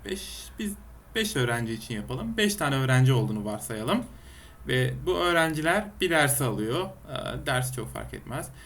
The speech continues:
Ve dersin üç tane sınavı olduğunu düşünelim. Sınavları, yani iki tane vizesi, bir tane finali olsun. Ve, e, sınavların ağırlıkları yüzde yirmi beş, yüzde yirmi beş, yüzde elli şeklinde olsun. Vizeler yüzde yirmi beş,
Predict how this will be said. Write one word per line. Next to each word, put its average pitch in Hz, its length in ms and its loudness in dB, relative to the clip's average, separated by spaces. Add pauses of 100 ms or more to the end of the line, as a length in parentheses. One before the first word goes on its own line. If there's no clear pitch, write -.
(160)
Ve - 160 -2
dersin 349 500 4
üç 214 180 0
tane 165 200 0
sınavı 160 300 2
olduğunu 107 300 0
düşünelim. 104 400 -4 (960)
Sınavları, 175 640 0
yani 156 320 2 (200)
iki - 200 -4
tane 135 300 2
vizesi, 127 480 -2
bir 127 80 -2
tane 139 220 0
finali 135 300 2
olsun. 123 440 -2 (420)
Ve, 190 300 4 (200)
e, - 440 -6
sınavların 180 540 2
ağırlıkları 151 760 0 (720)
yüzde 156 300 0
yirmi 147 200 2
beş, 117 200 -2
yüzde 131 200 2
yirmi 131 180 6
beş, 208 180 0
yüzde 147 220 0
elli 120 140 2
şeklinde 107 320 -4
olsun. - 320 -6
Vizeler 120 300 0
yüzde 139 280 -2
yirmi 170 260 -4
beş, 202 240 -2